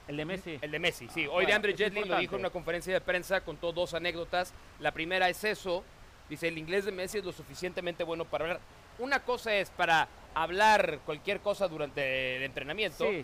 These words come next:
Speaker 1: sí.
Speaker 2: y otra cosa es para cuando hay que arengar,
Speaker 1: Claro,
Speaker 2: poder arengar
Speaker 1: claro.
Speaker 2: en inglés, ¿no? Esa es la
Speaker 1: Exactamente.
Speaker 2: número uno. Y la número dos dice que él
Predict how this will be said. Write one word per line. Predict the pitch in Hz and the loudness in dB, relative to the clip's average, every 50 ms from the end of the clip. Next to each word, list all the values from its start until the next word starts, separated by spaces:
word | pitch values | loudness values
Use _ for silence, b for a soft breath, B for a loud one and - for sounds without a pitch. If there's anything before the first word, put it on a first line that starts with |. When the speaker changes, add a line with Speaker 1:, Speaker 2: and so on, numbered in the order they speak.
| - - | -8 -8
Speaker 1:
sí. | - 165 | -6 -4
Speaker 2:
y | 151 | -4
otra | 359 370 370 381 | -2 0 0 0
cosa | - 330 294 285 330 | 0 0 -2 -2 -4
es | 262 | -2
para | - 294 269 226 196 | 2 2 4 4 2
cuando | - 185 175 170 185 | 0 -2 0 2 4
hay | 220 277 | 4 4
que | - - 277 | 4 6 6
arengar, | 247 214 185 175 165 175 156 147 151 - - - | 6 6 4 4 4 6 6 6 6 4 2 2
Speaker 1:
Claro, | 151 147 160 170 175 165 147 135 131 | 4 6 8 8 8 6 6 6 4
Speaker 2:
poder | 170 170 185 226 | 6 6 8 8
arengar | 254 233 196 160 156 170 180 202 220 | 8 6 6 6 6 8 8 8 8
Speaker 1:
claro. | 220 - 117 101 - - | 6 4 2 0 -6 -6
Speaker 2:
en | 151 151 | -6 -4
inglés, | 156 147 147 175 202 185 151 - - - - | -4 -2 2 4 6 6 4 4 -2 -12 -10
¿no? | - | -4
Esa | |
es | - | 0
la | 160 220 254 | 2 2 2
Speaker 1:
Exactamente. | 233 165 147 160 170 254 254 254 226 | 4 2 2 4 2 4 4 4 2
Speaker 2:
número | 233 240 240 226 214 | 2 0 0 2 2
uno. | 214 202 165 139 | 0 0 -2 -4
Y | - 202 | -4 -2
la | 208 208 | -2 -2
número | 233 262 277 269 262 | 0 2 4 4 6
dos | 254 254 254 214 | 6 6 4 4
dice | 254 240 - 262 | 2 -4 -4 -4
que | - - 220 220 | -2 0 0 0
él | 240 226 | 0 -2